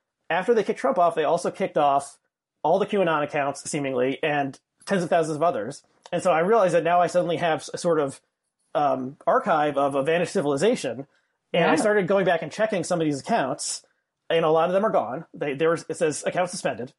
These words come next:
Speaker 1: <laughs> Some of the, and then a lot of other ones have lost about thirty to forty percent of their followers. So a huge, <laughs> you know, a huge portion of maga world, Q anon world, has been vaporized from Twitter.
Speaker 2: Mm-hmm.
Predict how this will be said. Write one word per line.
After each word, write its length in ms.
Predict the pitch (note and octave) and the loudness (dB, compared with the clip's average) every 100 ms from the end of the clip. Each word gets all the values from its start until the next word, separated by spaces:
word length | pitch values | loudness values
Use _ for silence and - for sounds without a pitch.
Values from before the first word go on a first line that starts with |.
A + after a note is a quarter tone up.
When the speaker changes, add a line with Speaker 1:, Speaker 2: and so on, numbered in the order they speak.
| _ _ _ | _ _ _
Speaker 1:
<laughs> 20 | - - - | -6 -4 -4
Some 400 | G#3 - - G#3 | -4 -4 0 2
of 80 | A3 | 0
the, 100 | G3 - | 0 -2
and 80 | F#3 | 0
then 100 | F3+ | 2
a 60 | |
lot 140 | F3 G3 | 2 2
of 80 | F#3+ | 2
other 160 | C4+ | 2
ones 380 | E3+ C#3 C#3+ - _ _ _ | 2 0 -4 -10 _ _ _
have 420 | - E3+ E3 D3+ - | -4 0 2 0 -4
lost 340 | E3 E3+ F3 | 0 2 2
about 220 | E3 E3+ - | 0 0 2
thirty 260 | E3+ E3+ | 0 0
to 60 | D3+ | -2
forty 240 | F3 E3 | 0 -2
percent 240 | D3 E3 D3+ | -2 -4 -2
of 60 | |
their 100 | C3+ | -2
followers. 560 | C#3 C#3+ F#2 D2 D#2 - _ _ _ _ | 0 0 -2 -6 -10 -14 _ _ _ _
So 400 | - F#3 F3+ F3 - | -2 2 2 2 -4
a 80 | |
huge, 520 | E3+ G#3+ B3+ A#3 - _ | -2 0 0 0 -6 _
<laughs> 60 | - | -8
you 100 | D#3+ | -2
know, 80 | F3 | 0
a 40 | |
huge 260 | - A3+ - | 0 -4 -2
portion 380 | G3+ G3 F#3+ E3 | -2 0 -2 -2
of 320 | C#3+ D3 C3+ | 0 0 -2
maga 260 | D3+ F#3 F#3 | -2 0 2
world, 440 | D3+ D3+ D3 C#3+ | 2 2 2 0
Q 140 | - E3+ | 0 0
anon 240 | E3+ F3 | 2 2
world, 420 | C#3 B2+ B2 B2+ - _ _ _ | 2 2 0 -4 -12 _ _ _
has 120 | D#3+ | -4
been 120 | D3+ | -2
vaporized 720 | D3 F#3+ F#3 D#3 C#3 C#3 - - _ | 0 0 2 2 2 -2 -6 -18 _
from 160 | D3 | -8
Twitter. 320 | - D4 F#3+ | -2 0 2
Speaker 2:
Mm-hmm. 160 | C3+ | 0